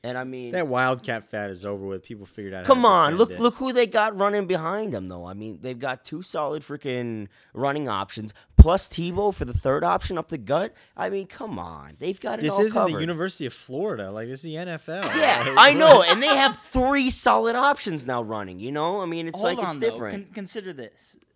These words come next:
Speaker 3: they're in a division with the Bills and, uh, the Patriots.
Speaker 1: The Patriots.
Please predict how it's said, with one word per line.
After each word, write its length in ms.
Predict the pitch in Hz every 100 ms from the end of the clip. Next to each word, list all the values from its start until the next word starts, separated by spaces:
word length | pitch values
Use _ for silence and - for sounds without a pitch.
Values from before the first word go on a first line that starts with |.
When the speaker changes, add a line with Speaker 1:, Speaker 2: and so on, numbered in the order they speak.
| -
Speaker 3:
they're 440 | 135 127 147 165
in 100 | 175
a 80 | 196
division 540 | 165 147 143 147 139
with 360 | 120 113 110 _
the 120 | 113
Bills 640 | 101 110 120 151 277 - _ _ _ _ _ -
and, 520 | 117 123 120 117 113
uh, 420 | 120 120 113 113 _
the 80 | 117
Patriots. 760 | - 123 - - - _ - _
Speaker 1:
The 60 | 113
Patriots. 520 | 110 85 - 104